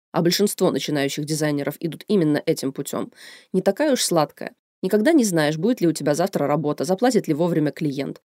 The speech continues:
У любого человека, который сам делает бизнес, а не работает на чужой фирме, всегда будет болеть голова о том, как удержаться на плаву. Мой бывший шеф говорил: «Вот просыпаюсь по ночам и не могу заснуть, думаю, где взять новые проекты».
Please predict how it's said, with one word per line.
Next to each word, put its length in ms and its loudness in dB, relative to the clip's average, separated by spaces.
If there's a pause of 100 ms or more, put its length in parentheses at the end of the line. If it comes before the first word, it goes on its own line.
(160)
У 60 4
любого 320 8
человека, 460 4
который 260 4
сам 240 4
делает 300 4
бизнес, 420 2
а 60 0
не 100 2
работает 400 2
на 80 -2
чужой 300 2
фирме, 420 -2
всегда 320 2
будет 240 2
болеть 300 4
голова 320 4
о 120 -4
том, 220 2
как 160 -2
удержаться 500 0
на 120 0
плаву. 400 -2 (400)
Мой 140 8
бывший 300 4
шеф 280 4
говорил: 480 4
«Вот 120 -6
просыпаюсь 520 0
по 100 -2
ночам 360 0
и 100 -6
не 100 0
могу 240 0
заснуть, 480 0 (240)
думаю, 360 4
где 180 4
взять 260 0
новые 300 2
проекты». 540 -2